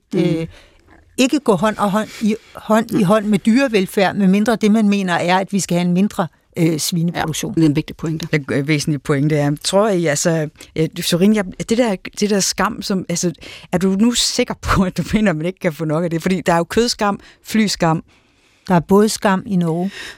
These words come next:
Speaker 3: Der, der er masser af skam, men der er også masser
Speaker 2: Både
Speaker 3: af, der er også masser af skamløshed.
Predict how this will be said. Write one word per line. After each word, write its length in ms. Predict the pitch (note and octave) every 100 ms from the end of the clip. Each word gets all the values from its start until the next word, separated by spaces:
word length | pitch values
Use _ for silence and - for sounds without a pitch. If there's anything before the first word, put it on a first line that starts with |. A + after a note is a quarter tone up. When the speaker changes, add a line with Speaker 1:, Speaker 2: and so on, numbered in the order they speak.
| _ -
Speaker 3:
Der, 160 | G3 F#3
der 280 | F#3+ F3+
er 40 | F3
masser 400 | F3+ A3+ C#4+ B3+ -
af 200 | F3+ F#3
skam, 360 | - - G#3 - -
men 200 | F#3 F3+
der 80 | F3+
er 40 |
også 200 | F#3+ -
masser 200 | F#3+ G3
Speaker 2:
Både 80 | F3
Speaker 3:
af, 100 | E3 -
der 60 | F3+
er 40 |
også 200 | F#3+ G#3
masser 260 | G3 G#3+ G3
af 100 | E3
skamløshed. 720 | - D#3+ G3 F#3 - G#3